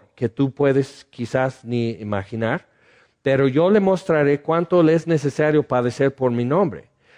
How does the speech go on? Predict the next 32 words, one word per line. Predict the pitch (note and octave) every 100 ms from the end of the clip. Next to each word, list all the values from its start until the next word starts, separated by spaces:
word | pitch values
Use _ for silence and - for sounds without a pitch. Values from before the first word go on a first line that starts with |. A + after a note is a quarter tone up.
| _
Fue | - E3+
entonces | G3+ G3+ G3+ F#3+ F3
Ananías | D#3 C#3+ C#3 C#3 D#3 F3+
y | D3
entró | B2+ C3+ D#3+
en | G3+
la | D#3
casa, | - A2 G#2+ C3+
y |
poniendo | A#2+ B2 C#3 E3 F3+
sobre | - E3 C#3
él | C3
las | C3+ C3+
manos, | A2+ G#2+ A#2+ A#2
dijo: | A#2+ C#3 C#3+
"Hermano | B2 C3 C3+ B2+
Saulo, | - C3+ C#3 F#3+ A#3 _ _ _ - _
el | C3+
Señor | C#3 D#3+ E3 G#3 A3+
Jesús | B3 - F#3+ G3
que | -
se | D3 D#3
te | D3+
apareció | C#3+ - C#3 C#3 - D#3+
en | F3+
el | F3
camino | - C#3 D3+ D#3+
por | D3 C3+ B2+
donde | C#3+ C#3+
venías". | C3 C3+ D3 G3+ A#2 - - -
<laughs> | -
Ok, | - D#3+